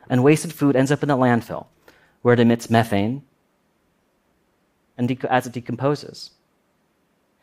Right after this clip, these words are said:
This is a consumer choice problem. It's not a technology issue.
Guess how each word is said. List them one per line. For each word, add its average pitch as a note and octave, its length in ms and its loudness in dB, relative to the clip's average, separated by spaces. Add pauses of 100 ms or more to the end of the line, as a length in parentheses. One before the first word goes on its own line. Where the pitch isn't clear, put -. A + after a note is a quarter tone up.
(560)
This B3+ 160 -4
is B3+ 100 0
a B3+ 60 2
consumer D3+ 560 -2
choice G3+ 480 0
problem. D#2+ 560 -8 (840)
It's - 160 -8
not F#3+ 180 4
a - 40 4
technology B2+ 580 -2
issue. - 260 -14